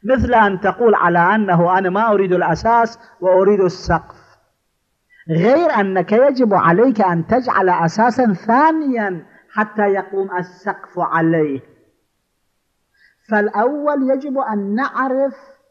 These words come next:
قوانين الزمن بالنسبة إلى الاقتصاد. الثاني، يجب أن نعرف قوانين الإسلام بالنسبة إلى الاقتصاد.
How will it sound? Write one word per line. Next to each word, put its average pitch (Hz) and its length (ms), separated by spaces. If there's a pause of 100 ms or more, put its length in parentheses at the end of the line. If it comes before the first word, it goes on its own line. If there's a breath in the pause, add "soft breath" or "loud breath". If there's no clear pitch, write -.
(300)
قوانين 208 500
الزمن 185 760 (240)
بالنسبة 208 440
إلى 214 80
الاقتصاد. 208 600 (1400 soft breath)
الثاني، 285 640
يجب 294 300
أن 214 340
نعرف 262 680 (240)
قوانين 196 840
الإسلام 247 1080
بالنسبة 202 520
إلى 185 100
الاقتصاد. 170 680